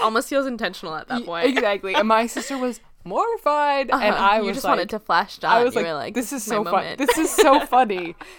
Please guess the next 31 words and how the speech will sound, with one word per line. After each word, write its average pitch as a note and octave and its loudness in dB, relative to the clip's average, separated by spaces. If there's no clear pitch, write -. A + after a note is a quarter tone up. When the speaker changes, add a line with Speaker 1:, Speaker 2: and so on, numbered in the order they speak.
Speaker 2:
This A#3+ -4
is A#3+ -8
such - -4
a C4 -2
funny A#3 -2
place F#3 -4
to - -10
be F#3+ -4
Speaker 1:
Yeah. - 0
Speaker 2:
exposing F3 -6
myself." D#3 -10
Speaker 1:
<laughs> - -2
At F#4 8
a C#4 0
concert. - -8
Speaker 2:
But F#3+ 0
Speaker 1:
That's C4 -10
Speaker 2:
she B3 -4
made G3+ -2
Speaker 1:
so G#3+ -2
Speaker 2:
me F#3+ -4
go D#3+ -8
to D#3 -6
Speaker 1:
much. D3+ -10
Speaker 2:
Target D#3 -10
and D#3 -16
buy - -12
a - -14
pair - -18
of D#3 -20
shorts. - -20